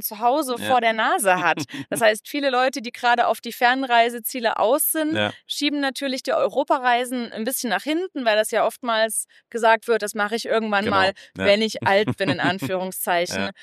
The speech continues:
Speaker 1: Und da muss ich sagen, haben wir natürlich viele Ziele, die wir abdecken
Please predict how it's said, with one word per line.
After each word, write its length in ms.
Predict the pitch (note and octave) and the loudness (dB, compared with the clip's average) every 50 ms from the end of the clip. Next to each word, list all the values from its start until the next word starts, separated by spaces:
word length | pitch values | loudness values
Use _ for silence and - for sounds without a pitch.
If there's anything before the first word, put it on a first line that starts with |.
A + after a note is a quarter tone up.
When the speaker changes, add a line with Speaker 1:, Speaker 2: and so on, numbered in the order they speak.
| - - _ | -20 -20 _
Speaker 1:
Und 400 | - - G#3+ G#3 G3+ G3+ G#3 - | -6 -2 -2 -2 -2 -4 -6 -2
da 420 | - G#3 A3 A#3+ B3+ B3+ C4 C4 B3+ B3 - | 2 4 4 4 4 2 0 -2 -6 -8 -6
muss 180 | G3 A3+ A3+ - | -6 -6 -4 -4
ich 120 | A#3+ - | -4 -4
sagen, 340 | - G#3+ G3+ G#3 G#3+ A3 G#3+ | 0 0 2 2 0 -2 -4
haben 120 | G#3+ G#3 G#3 | -6 -6 -4
wir 60 | G3+ | -2
natürlich 460 | G3+ G3 G3 - A3 G#3 G3 G3+ - | -2 -2 -2 -4 -6 -6 -6 -8 -8
viele 240 | - B3+ A#3 A3+ A3 | -8 -6 -4 -4 -4
Ziele, 300 | - - - A#3 G#3 G#3+ | -6 -6 -8 -6 -4 -4
die 160 | G3+ G#3 G#3 G3 | -6 -6 -4 -2
wir 180 | G3+ F#3+ - | 0 2 2
abdecken 600 | - - _ - - G#3 F#3+ F3+ G#3 G3 G3 G3 | 0 -2 _ -4 -4 -4 -4 -4 -6 -10 -10 -10